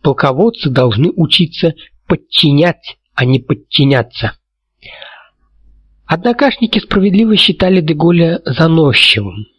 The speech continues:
И за высокий рост, худобу и постоянно задранный длинный нос прозвали его «длинной спаржей». Шарль мечтал выделиться на поле брани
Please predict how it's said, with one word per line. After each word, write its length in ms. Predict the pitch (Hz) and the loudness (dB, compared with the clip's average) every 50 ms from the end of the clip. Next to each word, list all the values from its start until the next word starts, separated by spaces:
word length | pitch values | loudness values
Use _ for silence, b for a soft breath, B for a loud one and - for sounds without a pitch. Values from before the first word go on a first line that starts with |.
| _ _ _ _ | _ _ _ _
И 160 | - - 170 | -6 -4 -4
за 140 | 151 - 165 | -2 0 0
высокий 420 | 160 175 - 190 180 - - 180 | 0 2 0 -2 -2 0 0 0
рост, 400 | 170 175 196 226 240 - - - - | 2 2 2 2 0 -2 -8 -12 -14
худобу 680 | - - - 170 156 156 160 151 135 143 190 220 226 | -8 -2 -2 0 2 2 0 0 2 2 2 2 2
и 180 | 254 - 190 165 | 2 0 -2 0
постоянно 680 | - 165 151 - - 160 156 156 175 180 160 156 156 | 0 -2 -4 -2 0 0 2 2 2 2 2 2 2
задранный 600 | 131 120 156 165 139 147 139 139 135 135 131 127 | 2 2 0 2 2 2 0 2 2 2 2 2
длинный 440 | 117 117 127 139 139 135 127 123 123 | 2 2 2 2 2 2 2 0 0
нос 220 | 123 139 185 - - B B B B B B | 2 0 0 0 -2 B B B B B B
прозвали 460 | - - 170 147 123 123 123 117 117 | -4 -2 -2 -2 0 0 0 2 2
его 320 | 127 135 151 151 175 196 185 190 - _ _ - | 2 2 2 2 2 0 0 -4 -10 _ _ -4
«длинной 580 | 123 117 127 117 120 113 104 107 113 123 147 | -2 0 2 2 2 2 0 0 0 0 0
спаржей». 720 | - - - - 160 170 - - - - - - - - _ _ _ _ _ _ _ _ B B B B B B | -2 -6 -6 -4 -4 -2 -2 -2 -4 -4 -4 -8 -12 -16 _ _ _ _ _ _ _ _ B B B B B B
Шарль 300 | - - - 247 247 233 | -2 0 0 2 2 2
мечтал 560 | 214 196 196 - - - - 214 208 226 - - - _ _ _ _ _ _ _ - | 2 2 2 0 -2 -2 0 0 0 0 -2 -4 -10 _ _ _ _ _ _ _ -14
выделиться 640 | - - - 190 175 165 185 180 175 - - - | -6 -2 -2 0 2 2 2 2 0 0 0 2
на 140 | 170 160 165 | 2 2 2
поле 300 | 160 - 175 165 170 170 | 0 0 0 0 2 0
брани 540 | 156 143 147 165 156 147 139 147 175 185 - | 0 0 0 0 0 2 2 0 0 0 -2